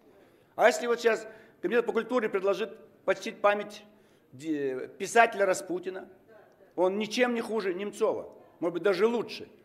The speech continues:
Но у нас каждую неделю кто-то умирает. Чтоб и будет вся Дума стоять.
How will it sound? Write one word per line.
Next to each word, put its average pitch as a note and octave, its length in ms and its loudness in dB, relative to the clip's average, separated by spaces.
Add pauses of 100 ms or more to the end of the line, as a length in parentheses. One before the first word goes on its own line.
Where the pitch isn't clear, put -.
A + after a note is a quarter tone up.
(320)
Но D3 80 -2
у F3 40 2
нас E3+ 120 0
каждую B3+ 400 4
неделю C#4 260 2
кто-то F#3 240 -2
умирает. F3 420 -4 (300)
Чтоб C3+ 200 -10 (320)
и E3+ 100 -2
будет D4 220 0
вся C4 180 6
Дума A#3+ 240 2
стоять. A3+ 580 2